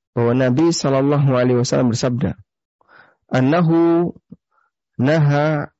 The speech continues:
'anil habwati yaumal jum'ah wal imamu yakhthub." Nabi sallallahu alaihi wasallam melarang duduk memeluk lutut. Ini ada lutut,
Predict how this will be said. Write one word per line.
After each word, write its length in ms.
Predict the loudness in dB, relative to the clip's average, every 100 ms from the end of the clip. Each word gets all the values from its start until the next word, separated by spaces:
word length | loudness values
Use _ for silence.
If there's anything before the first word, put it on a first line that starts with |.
| -4
'anil 240 | -2 0
habwati 880 | -2 -2 0 0 0 0 0 -2 -6 _ _ _ -4
yaumal 320 | -2 0 0
jum'ah 400 | 0 -2 0 0 0
wal 140 | 0 0
imamu 340 | 0 0 -2
yakhthub." 320 | -6 -12 -14 -10
Nabi 240 | -8 -8
sallallahu 160 | -6 -6
alaihi 120 | -6 -4
wasallam 140 | -2
melarang 380 | -2 -2 -2 -4 -8 -18 _ _ _ _ -10
duduk 400 | -6 -4 -4 -4
memeluk 380 | -4 -4 -4 -4
lutut. 320 | -4 -6 -10 _ _ _ _ _ _ _ -10
Ini 240 | -8 -6
ada 80 | -4
lutut, 460 | -4 -4 -4 -6